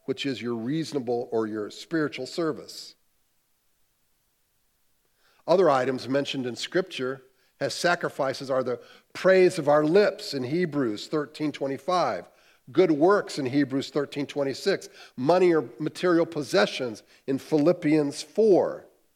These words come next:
Anything we do in service to God that honors Christ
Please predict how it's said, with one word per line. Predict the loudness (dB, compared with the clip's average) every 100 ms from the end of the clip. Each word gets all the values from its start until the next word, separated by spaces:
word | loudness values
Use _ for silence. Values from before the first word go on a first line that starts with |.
| _ _ _ _ _ _ _ _ _ _ _ _ _ _ -18 2
Anything | 4 4 2 4 6 6 4 -4 -4
we | -2 0 2
do | 4 6 6 4 2 0 -6 _ _ _ _ _ _ _ _ _ _ _ _ _ _
in | -4 -4
service | 0 4 4 2 -6
to | -4
God | 2 4 4 0 -6 -8 -2
that | -2 2
honors | 2 6 6 4 0
Christ | -10 -2 2 4 6 4 0 -6 -12